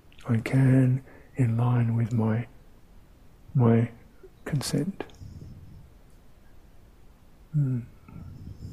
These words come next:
This is really the integration of practice into our social lives.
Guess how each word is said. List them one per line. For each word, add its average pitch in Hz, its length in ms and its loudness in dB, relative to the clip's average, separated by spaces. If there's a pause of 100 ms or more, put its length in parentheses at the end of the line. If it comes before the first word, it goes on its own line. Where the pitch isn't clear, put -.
This 156 240 0
is 143 160 0
really 123 560 6 (100)
the 127 140 4
integration 110 840 2 (1000)
of - 140 -8
practice 120 580 -4
into 113 360 0
our 110 300 0 (440)
social 113 480 0
lives. 147 520 -6